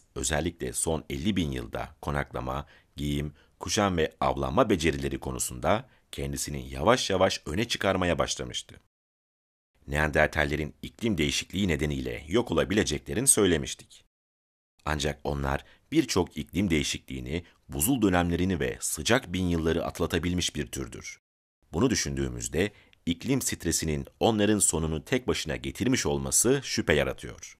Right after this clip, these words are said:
Sonuç olarak her biri özel özel değil ama tüm bu etkenlerin bu yok oluşa katkısı olmuş olabilir. Veya bilmediğimiz başka bir neden vardı. Bir şey söylememiz henüz mümkün olmadı.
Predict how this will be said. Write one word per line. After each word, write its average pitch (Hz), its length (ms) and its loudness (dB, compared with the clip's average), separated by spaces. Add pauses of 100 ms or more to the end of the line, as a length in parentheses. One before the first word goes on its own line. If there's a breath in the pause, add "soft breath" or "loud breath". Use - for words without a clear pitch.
(1120)
Sonuç - 420 4
olarak 67 360 0
her 123 280 4
biri 87 260 2
özel 76 300 0
özel 73 340 2
değil 73 220 0
ama 73 260 -4 (320 soft breath)
tüm 165 240 2
bu 95 80 6
etkenlerin 73 680 0
bu 127 100 6
yok - 180 4
oluşa - 300 -2
katkısı - 440 2
olmuş 92 300 4
olabilir. - 540 -2 (500 soft breath)
Veya 85 300 6
bilmediğimiz 92 580 2
başka 92 320 0
bir 82 120 0
neden 65 320 -4
vardı. 60 320 -12 (380)
Bir 76 120 -2
şey 98 200 2
söylememiz 67 760 0
henüz 104 340 2
mümkün 82 300 -2
olmadı. 85 480 -2